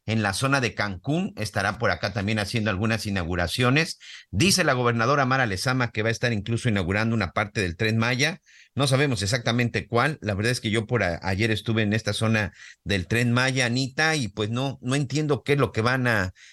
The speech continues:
a inaugurar, porque todo el mundo todavía anda chambeando y no veo absolutamente nada terminado. Eso sí,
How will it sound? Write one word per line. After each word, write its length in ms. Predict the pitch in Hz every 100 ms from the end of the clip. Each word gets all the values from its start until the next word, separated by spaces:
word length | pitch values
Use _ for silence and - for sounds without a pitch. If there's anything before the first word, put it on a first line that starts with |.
| -
a 120 | 107
inaugurar, 480 | 107 107 101 117 156
porque 200 | 104 101
todo 200 | 131 120
el 60 |
mundo 220 | 120 113
todavía 340 | 101 113 107 110
anda 340 | 117 107 87 _ _ -
chambeando 720 | 107 95 98 123 151 143 113
y 80 | 98
no 180 | 113
veo 200 | 113 117
absolutamente 720 | 113 - 110 107 104 101 98 95
nada 240 | 95 95
terminado. 500 | 101 92 98 95 92 _ _
Eso 260 | 160 156 151
sí, 320 | - 202 -